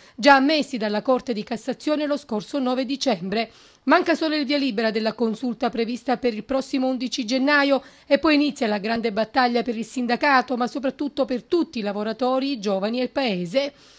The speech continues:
Dati agghiaccianti poi per quanto riguarda la povertà e la disoccupazione.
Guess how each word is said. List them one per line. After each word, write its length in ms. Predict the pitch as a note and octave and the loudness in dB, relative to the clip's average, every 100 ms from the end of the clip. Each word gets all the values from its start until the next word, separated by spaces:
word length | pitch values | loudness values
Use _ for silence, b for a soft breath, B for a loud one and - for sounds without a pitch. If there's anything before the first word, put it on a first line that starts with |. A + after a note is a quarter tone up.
| b b | b b
Dati 320 | b B3+ F4 | b 6 6
agghiaccianti 680 | F4 B3+ D#4 - D#4 D4+ D4 | 4 2 0 2 2 2 0
poi 200 | - D4 | 4 4
per 160 | C#4 C4+ | 4 2
quanto 300 | C#4 C4 C4+ | 2 2 0
riguarda 500 | B3 A3+ B3 A3+ B3 | 0 2 2 2 0
la 120 | A#3+ | 0
povertà 460 | B3 A#3 A3+ C4 B3 | 0 -2 -2 2 2
e 60 | |
la 120 | A#3+ | 2
disoccupazione. 1120 | A3 A#3 G3 B3 - A#3 B3 - D#4+ C#4 C4 | -2 -4 -4 -4 -4 -4 -4 0 4 4 4